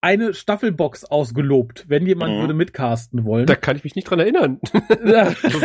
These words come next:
Speaker 3: wenig wie an
Speaker 1: Doch, doch,
Speaker 3: Crusade.
Speaker 1: die liegt sogar noch hier. Und wir haben's zweimal gesagt und sogar gesagt, ihr könnt auch währenddessen, wenn ihr jetzt merkt, oh, die erste Folge, das klang lustig, meldet euch. Es hat sich nie jemand gemeldet, um diese,
Speaker 2: <laughs> Ja.
Speaker 1: um diese Box abzugreifen.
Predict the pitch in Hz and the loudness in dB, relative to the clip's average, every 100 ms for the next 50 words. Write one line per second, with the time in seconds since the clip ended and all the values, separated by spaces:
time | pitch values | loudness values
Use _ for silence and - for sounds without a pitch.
0 | - 208 208 - 185 - 254 240 415 277 | -2 -2 -4 -2 -4 -4 -2 0 2 2
1 | 240 339 - 226 175 165 147 127 165 175 | 2 0 0 -2 -2 -2 -6 -2 0 -2
2 | _ _ - - 233 - - - 208 208 | _ _ -10 -4 -2 -2 -2 2 2 2
3 | - - - _ - 190 202 233 220 - | -8 -16 -18 _ -6 -2 0 -2 -4 -6
4 | 196 233 320 302 220 175 156 330 - 190 | -2 -2 -2 -8 -2 0 0 -4 -8 -6
5 | 214 190 180 196 226 220 202 196 285 262 | -4 -4 -4 0 2 0 -2 -2 -2 -2
6 | 214 220 214 262 185 175 180 - 208 208 | 0 0 2 0 -2 -2 -2 0 -2 0
7 | 320 330 226 233 262 269 262 226 - 202 | 0 2 0 0 2 2 0 -4 -2 0
8 | 196 269 247 208 208 196 175 180 220 - | 2 0 -4 -2 -2 0 -2 -4 -8 -4
9 | 202 - 240 262 285 262 190 196 - 226 | -6 -2 0 2 2 2 2 -2 -2 -6
10 | - 226 220 233 165 - - 262 165 208 | -4 -2 2 2 0 -4 -6 -2 0 2
11 | 202 196 202 190 185 185 - 247 - - | 2 2 2 2 0 0 0 0 -2 -2
12 | - 160 311 147 - | -2 -2 -4 -4 -4